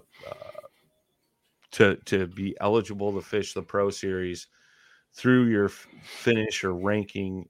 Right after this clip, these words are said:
in, in that Pro Tour and or the Trail Series. So, you know, it's like, I, I already bombed out on that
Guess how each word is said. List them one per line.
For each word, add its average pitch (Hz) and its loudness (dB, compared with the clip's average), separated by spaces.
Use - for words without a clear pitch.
in, 95 -4
in 95 -4
that 90 -2
Pro 92 2
Tour 90 -2
and 92 -4
or 90 2
the 85 0
Trail 90 0
Series. - -14
So, 117 8
you 120 -6
know, 104 0
it's 101 -6
like, 87 -4
I, 95 6
I 101 2
already 110 4
bombed 90 0
out 87 2
on 85 -2
that 87 -2